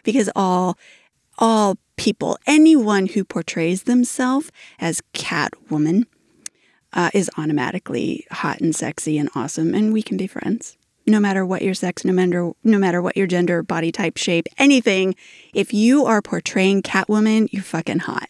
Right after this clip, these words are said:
So, <laughs> yes, embody that. Uh, I love that. Um, it turns me on. I've never, I've never dressed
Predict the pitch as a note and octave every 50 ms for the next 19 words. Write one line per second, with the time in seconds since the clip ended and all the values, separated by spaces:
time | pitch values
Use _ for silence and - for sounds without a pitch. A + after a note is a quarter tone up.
0 | _ - - - G#3+ G3+ G3 G3 F#3+ F#3+ G3+ A3+ - _ - F4 - - F#4+ G4+
1 | - - - - - - - - - F3+ F3+ F#3 G3 G3 - - G#3 - - -
2 | A3 G#3+ G3+ - F3 F#3 G#3 G#3+ G3+ F#3+ G3+ G3+ - G3+ F#3 F#3 - - - -
3 | - - - - - - - - - - - G3+ G3 G3 F#3 - A3+ A3+ A#3+ B3
4 | B3+ A#3+ A3+ G#3+ G#3 G#3+ G3 F#3 E3+ - - - - _ - F#3 F3+ F#3 F#3 F3+
5 | F3+ E3+ F3+ G3+ A#3+ - _ _ _ _ _ _ _ _ _ _ _ _ _ _
6 | _ _ - A3+ G#3+ - - - G3 F#3+ F#3 G3 G#3 G#3+ - - G3 E3 D3 D#3
7 | E3+ G3 F#3 - - A3 A#3 - C#4 D4 G3 G#3 C#4 - F#4 F#4+ F#4+ F#4 - _
8 | - - - _ _ _ _ - F#3 F3 D#3+ E3 E3 E3+ F#3 F#3 G3 - - -
9 | G#4 - - -